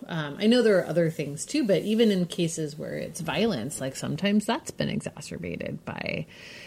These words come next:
climate disasters. And then they get stuck in these, these places where they're at even bigger risk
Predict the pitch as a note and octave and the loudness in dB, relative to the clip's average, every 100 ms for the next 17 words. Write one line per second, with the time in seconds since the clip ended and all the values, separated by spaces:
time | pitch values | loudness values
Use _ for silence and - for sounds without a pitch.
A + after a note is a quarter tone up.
0 | - - - C#3+ B2+ C3 C3 A#2+ A#2 - | -20 -14 -4 -2 0 -4 -6 -6 -6 -6
1 | C3+ D#3+ E3 G3 G3+ A3+ C4 A#3 A3 G#3 | 0 0 0 4 6 8 10 8 8 8
2 | G3+ G3+ F#3 F3+ F3 F#3 F3 E3+ D#3 F#3+ | 6 4 2 0 2 4 4 4 0 -2
3 | - - F4 A3 E3 D#3+ D#3 D#3 D3+ - | -6 -4 0 2 4 4 4 2 0 -6
4 | - F3 E3+ D#3+ - D4+ E4+ - D3 D3+ | -4 2 4 2 0 0 2 4 4 4
5 | D3 D3+ D3 D3+ D3 C#3+ - - - E3 | 2 2 2 2 0 -2 -4 -4 -2 0
6 | D3+ C3+ D3+ - B2+ A#2+ B2+ - - | 0 0 -2 -2 -4 -4 -6 -6 -8